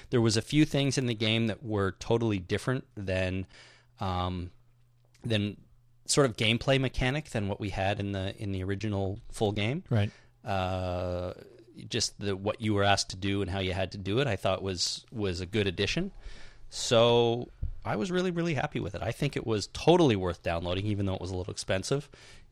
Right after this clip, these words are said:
Speaker 1: and playing through. If you enjoyed the first one, you're really going to like this add-on.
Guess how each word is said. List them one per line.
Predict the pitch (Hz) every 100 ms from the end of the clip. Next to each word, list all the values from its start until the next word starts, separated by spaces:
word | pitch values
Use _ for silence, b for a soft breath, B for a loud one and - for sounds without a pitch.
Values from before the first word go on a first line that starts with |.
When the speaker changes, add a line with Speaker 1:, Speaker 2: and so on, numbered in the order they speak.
| -
Speaker 1:
and | 87 85 -
playing | - 95 87
through. | 113 90
If | -
you | 101
enjoyed | 98 123 156 123
the |
first | - 120 -
one, | 101 92
you're | 95
really | 101 110 107 98
going | 98 90
to | 90 90
like | 87 82 80 - -
this | 90 -
add-on. | 82 78 82